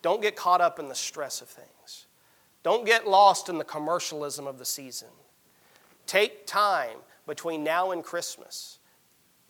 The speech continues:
One of the things I like to do is to read the book of Luke during the Christmas season. It's got twenty-four chapters. You read a chapter a day. You finish on Christmas Eve.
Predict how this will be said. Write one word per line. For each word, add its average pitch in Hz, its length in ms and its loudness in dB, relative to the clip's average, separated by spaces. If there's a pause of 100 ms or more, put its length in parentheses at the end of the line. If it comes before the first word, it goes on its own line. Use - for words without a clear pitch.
(240)
One 151 100 -6
of 143 80 -8
the 156 80 -4
things 160 180 -4
I 160 60 0
like 165 320 0
to 151 80 -18
do 156 300 -8
is 135 160 -8
to 143 100 -12
read 147 240 -8
the 139 60 -10
book 143 220 -8
of 135 120 -12
Luke 151 340 -10
during 135 220 -10
the 131 60 -10
Christmas 143 460 -12
season. 143 460 -14
It's 120 120 -16
got 151 180 -4
twenty-four 160 460 -8
chapters. - 640 -12
You 139 80 -16
read 143 160 -10
a 135 60 -10
chapter 147 420 -10
a 143 40 -10
day. 139 260 -8
You 117 140 -18
finish 151 300 -12
on 156 120 -8
Christmas - 460 -12
Eve. 123 280 -20